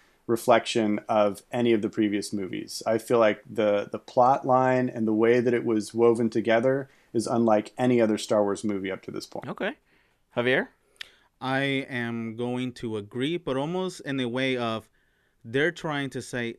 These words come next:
Speaker 3: "Let's try to forget the last movie. And let's, let's start almost anew." Uh, they did a lot of changes in this movie where I was okay with, but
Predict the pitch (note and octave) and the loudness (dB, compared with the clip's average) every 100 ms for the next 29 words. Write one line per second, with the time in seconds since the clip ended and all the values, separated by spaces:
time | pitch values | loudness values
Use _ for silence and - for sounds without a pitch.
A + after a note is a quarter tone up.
0 | - G#2 B3 A#3 A#3+ B3+ - C4+ B3 - | -16 -16 -14 -10 -10 -10 -4 -2 -2 -2
1 | F3 C3 C3+ - A#2+ G#2+ G#2 G2+ - G2 | -4 0 -2 -2 -6 -6 -6 -8 -12 -14
2 | F#2 F#2 F2+ F2+ _ _ _ _ _ _ | -12 -14 -16 -20 _ _ _ _ _ _
3 | _ _ _ _ _ _ - B2 A#2 B2+ | _ _ _ _ _ _ -8 -4 -2 -4
4 | - - B2+ B2 - D#3 D3+ C#3 C#3 C3+ | -8 -6 -6 -6 -6 -4 -2 -4 -6 -6
5 | - A2 G#2+ A2 G#2+ G2 F#2+ G2 _ _ | -8 -10 -8 -6 -6 -8 -12 -18 _ _
6 | _ _ - G2+ G2+ F#2+ F2 C#2 B2 C3 | _ _ -12 -10 -10 -12 -14 -8 -4 -2
7 | D3 B2+ A#2+ B2 C3 B2 C3 B2 G#2+ G2 | -2 -2 0 0 -2 -4 -6 -4 -6 -10
8 | F#2 A2 G2 F#2+ G#2 G2 F#2+ F#2 F#2 F#2+ | -12 -12 -12 -12 -14 -12 -12 -12 -14 -16
9 | F#2+ _ _ B2 C3+ B2+ G#2 - A#2+ C3+ | -18 _ _ -4 -4 -4 -6 -4 -2 -2
10 | D#3 E3 _ _ _ _ _ _ _ - | -4 -6 _ _ _ _ _ _ _ -8
11 | A2 A2 G#2+ | -4 -2 -4